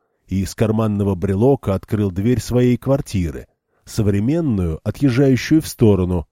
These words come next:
хотя не герметичную. «Наконец-то дома!» — объявил он радостно. «Бог мой, я счастлив!» И эта квартира тоже походила на комарскую.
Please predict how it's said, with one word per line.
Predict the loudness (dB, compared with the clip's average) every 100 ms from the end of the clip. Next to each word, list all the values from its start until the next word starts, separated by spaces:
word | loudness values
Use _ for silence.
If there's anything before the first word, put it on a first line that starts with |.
| _
хотя | _ -8 -2 2 2 0 -4
не | -2 0
герметичную. | 2 2 0 -4 -8 -8 -12 -12 -14 _ _ _ _ _
«Наконец-то | -2 2 2 2 0 -2 -4 -2
дома!» — | 4 4 2 -6 _ -12
объявил | -8 -4 -2 0 0
он | 0
радостно. | -2 -4 -6 -14 -18 -18 _ -8
«Бог | 0 0 0 -6
мой, | -10 -10 -10
я | -10 -8 -8
счастлив!» | -8 -10 -6 -6 -6 -12 -16 -16 -20 _ _ _ _ _ _ -4
И | -2
эта | 0 -4
квартира | -6 -4 -6 -6 -2 0 0 -2 0
тоже | 2 2 0
походила | -4 -2 -2 0 -2
на | -2 -4
комарскую. | -2 -2 -2 -6 -16 -18 -18